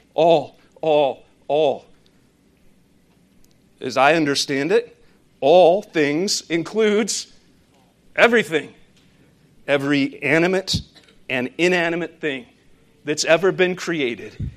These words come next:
exists because of Christ. And Paul is quick to add kind of this parenthetical statement. That includes things visible and invisible.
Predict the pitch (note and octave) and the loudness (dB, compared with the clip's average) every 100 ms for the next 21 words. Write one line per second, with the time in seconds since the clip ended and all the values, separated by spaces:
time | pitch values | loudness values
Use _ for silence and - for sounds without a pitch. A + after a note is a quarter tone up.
0 | _ D3+ C3 A#2+ A2+ E3+ D3+ - - - | _ -8 -6 -6 -2 0 0 -2 -6 -10
1 | C#3+ B2+ C#3 A#2 - - C#3+ A#2+ - - | -16 -10 -8 -8 -10 -4 -2 -2 -6 -10
2 | - _ _ _ _ _ _ A#2 - C#3 | -10 _ _ _ _ _ _ -20 -6 -2
3 | C3+ C3 B2 - _ _ _ - D#3 D#3 | -2 -2 -8 -12 _ _ _ -4 -4 -4
4 | D#3+ C#3+ C#3+ C#3 D#3+ C#3 B2+ - - C#3+ | -4 -2 -2 -4 -8 -8 -8 -12 -10 -8
5 | C3+ D3+ C#3 C3 B2+ - D3+ D3 C3+ - | -6 -6 -6 -8 -12 -8 -6 -6 -8 -14
6 | _ _ _ _ _ _ - C3+ F3+ G#3+ | _ _ _ _ _ _ -10 2 4 4
7 | G#3 G3+ G3+ - F#3+ F3 C#3+ E3 D#3 C#3+ | 2 -2 -4 -4 -6 -6 -4 -6 -4 -4
8 | C3 C#3 D#3 C3+ A2+ G#2+ F2+ | -4 -4 -6 -8 -8 -14 -18